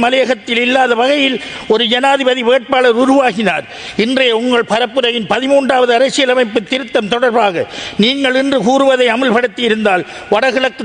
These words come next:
தமிழர்களும் மலையக தமிழர்களும் இலங்கையராக ஜனாதிபதி தேர்தல் வேட்பாளர்களாக போட்டியிடும் வேட்பாளர்களுக்கு கையோர்த்திருப்பார்கள். ஆனால் எண்பத்தி ஏழாம் ஆண்டு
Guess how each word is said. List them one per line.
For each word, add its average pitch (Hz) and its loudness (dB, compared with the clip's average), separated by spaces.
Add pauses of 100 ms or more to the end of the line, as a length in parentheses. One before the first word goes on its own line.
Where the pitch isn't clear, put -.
தமிழர்களும் 254 0
மலையக 254 0 (140)
தமிழர்களும் 247 0 (380)
இலங்கையராக 262 0
ஜனாதிபதி 247 0 (140)
தேர்தல் 269 -2
வேட்பாளர்களாக 247 2 (120)
போட்டியிடும் 233 0
வேட்பாளர்களுக்கு 233 0 (140)
கையோர்த்திருப்பார்கள். 226 0 (300)
ஆனால் 208 0
எண்பத்தி 214 -2 (100)
ஏழாம் 240 0
ஆண்டு 226 -2